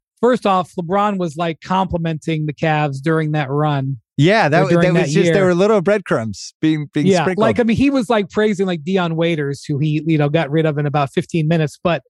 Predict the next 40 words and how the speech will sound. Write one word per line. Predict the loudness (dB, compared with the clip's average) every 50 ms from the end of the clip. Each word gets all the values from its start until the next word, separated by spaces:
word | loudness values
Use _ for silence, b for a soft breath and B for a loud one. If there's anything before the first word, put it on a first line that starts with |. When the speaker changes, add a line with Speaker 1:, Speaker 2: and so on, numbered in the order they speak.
| _ _ _ _ _ _
Speaker 2:
Yeah. | 0 2 2 2
Speaker 1:
like, | 2 2
he | 2 2
was | 2 2 2 0
like, | -2 -2 -2 -2
"Yeah, | -2 -2 0
they, | 0 -2 0
they | 0 -2 0
got | 0 -2 -2 -2
something | -4 -6 -6 -2
going." | -2 0 0 0 -2 -2
And | -2
I | 0 0
remember | 0 0 0 0 -2 -2 -2 -2 -2 0 0 0 -2 -4 -6 _ _ _ _ _ _ _ _ _ _ _ _ -2
the | 0 2
night | 2 2 2 2 2 0 -2 _ -6
the | -8
Cavs | -4 -2 0 0 2 2 0 0 -4 -6 -10 _ -14
won | -6 -2 0 0 0 0 0 0
that | 0 0 -2 -2
last | -2 0 0 0 0 -2 -4 -6
lottery, | -4 -4 -2 -2 -2 -2 -4 -6 -6 -8 -8 -8
the | -6 -2
lottery | 0 0 2 2 2 2 0 0
that | -2 -2 -6 -4
got | -2 -2 -2 0 -2
them | -4 -4 -2
the | -2 -2
Wiggins | 0 0 0 0 0 -2 -6 -6
pick. | _ -6 -6 -6 -6 _ _ _ _ _ _ _ _ _ _ _ _ _ _ _ _ _ _ _ _ _ -4
Um, | -2 0 0 0 -2 -2 -4 -6 -8 -10 _ _ _ _ _ _ _ 0
Speaker 2:
Yeah, | 2 2 2 2 2
two | 0 0
thousand | 2 2 0 0 -2 -2
fourteen. | -2 0 0 0 -2 -4 -8 -8 _ _ _ _ _ _ _ _ -6
Speaker 1:
Yeah, | 0 2 2 2 2 -2 -6 _ _ -2
uh, | 0 0 0 2 0 0 -2 -4 -6 -14 _ -10 -10
it | -10 -8 -4
was | -4 -4 -4
Heat, | -6 -10 -6 -4 -4 -4 -6 -10 -20 -20